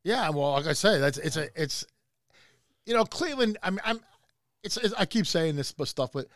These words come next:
Speaker 1: I'm sure every city in their way does. But Cleveland does has a, a, a, a, a,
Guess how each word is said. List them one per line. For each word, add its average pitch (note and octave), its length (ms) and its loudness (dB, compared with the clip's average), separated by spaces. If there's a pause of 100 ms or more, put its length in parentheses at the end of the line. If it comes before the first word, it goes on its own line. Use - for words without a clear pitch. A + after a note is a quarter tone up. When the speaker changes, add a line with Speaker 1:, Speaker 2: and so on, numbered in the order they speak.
(120)
Speaker 1:
I'm E3+ 80 -6
sure G#3+ 300 2
every D#3+ 300 4
city C3+ 320 0
in B2 80 -4
their A#2+ 140 -6
way A#2+ 180 -2
does. A#2+ 220 -10
But C3+ 140 -14
Cleveland D#4+ 320 -4
does F#3 160 2
has D#3 260 -2
a, C3+ 80 0 (240)
a, C3 160 -12
a, C3 140 -10
a, B2+ 400 -8
a, A#2 180 -8